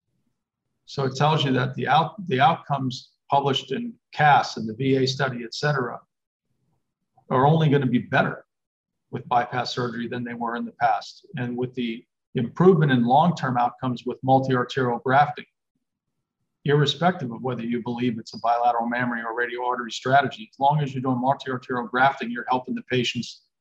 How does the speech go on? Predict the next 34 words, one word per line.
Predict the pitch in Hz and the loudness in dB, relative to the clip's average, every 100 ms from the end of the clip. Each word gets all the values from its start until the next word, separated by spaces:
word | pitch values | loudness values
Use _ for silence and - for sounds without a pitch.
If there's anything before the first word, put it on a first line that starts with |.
| - | -4
that | 123 120 123 | 2 2 2
much | 113 - | -4 -4
more. | 113 110 107 _ _ _ _ _ _ _ - | -6 -6 -8 _ _ _ _ _ _ _ -6
And | 120 | 0
that's | 127 147 - | 4 4 2
the | |
message | 135 127 127 120 | 0 0 0 -4
we | 131 | -2
have | 117 131 - | 0 0 -2
to | |
keep | - 127 - | -8 -6 -6
getting | 120 113 113 | -6 -4 0
out | 123 117 - _ _ | 2 2 -2 _ _
as | 113 117 | -10 -2
we | 123 | -2
compete | - 123 - 151 | 0 -6 0 0
against, | 127 123 120 - - - _ _ _ - | 0 -2 -4 -6 -14 -20 _ _ _ -6
"Oh, | 135 135 | 0 2
we | 123 127 | 4 4
got | 127 127 | 4 4
a | |
new | 123 123 | 2 0
stent. | - - 101 - _ _ _ _ - | -2 -6 -10 -12 _ _ _ _ -12
We | 117 | -6
got | 123 120 | -2 -2
a | |
new | 120 117 | -4 -6
stent. | - 123 - | -6 -4 -6
We | 107 | -8
got | 110 | -12
a | 107 | -12
new | 104 | -12
stent." | 95 - - _ _ _ _ _ _ _ - | -16 -16 -18 _ _ _ _ _ _ _ -4
Um, | 110 110 113 110 | 2 2 2 -4